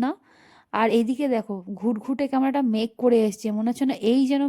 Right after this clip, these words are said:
বৃষ্টি নামলো বলে। আর একটুখানি সন্ধ্যের দিকে আমরা বৃষ্টিও পেয়েছিলাম,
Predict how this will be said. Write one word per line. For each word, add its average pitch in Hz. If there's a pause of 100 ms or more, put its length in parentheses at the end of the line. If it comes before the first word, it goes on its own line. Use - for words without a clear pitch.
(120)
বৃষ্টি 226
নামলো 196
বলে। 165 (600)
আর 196
একটুখানি 269
সন্ধ্যের 240
দিকে 254
আমরা 269
বৃষ্টিও 233
পেয়েছিলাম, 214